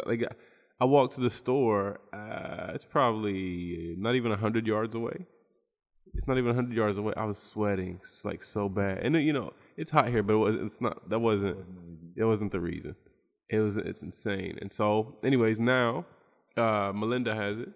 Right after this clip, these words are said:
Speaker 1: Jalen has it. I'm free, Jolie's free, but those two have it. So that's why Melinda's not here. She is resting at home, as she should be. Um, and also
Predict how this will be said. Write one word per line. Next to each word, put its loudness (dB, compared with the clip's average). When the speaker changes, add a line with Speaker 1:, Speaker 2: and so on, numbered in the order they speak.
Speaker 1:
Jalen 0
has -4
it. -8
I'm -4
free, -6
Jolie's -4
free, -8
but -10
those -6
two -6
have -6
it. -12
So 0
that's 4
why 6
Melinda's 4
not 0
here. 2
She -4
is -2
resting 0
at -6
home, -4
as -6
she -16
should -6
be. -8
Um, 0
and -6
also -4